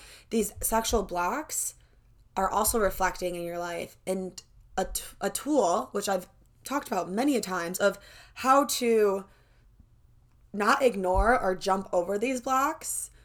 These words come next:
but dissolve them and integrate them into your body, because that's really how you can get from A to B, is from integration and embodiment,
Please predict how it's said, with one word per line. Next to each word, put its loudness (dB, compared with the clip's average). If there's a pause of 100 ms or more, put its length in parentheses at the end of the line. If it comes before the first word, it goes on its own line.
(120)
but 0
dissolve 4
them -4
and -2
integrate 0
them -6
into -6
your 0
body, -4 (140)
because -6
that's 0
really -2 (340)
how -6
you -4
can -10
get -4
from -14
A -4
to 4
B, -2
is -2
from -6
integration -6
and -8
embodiment, -8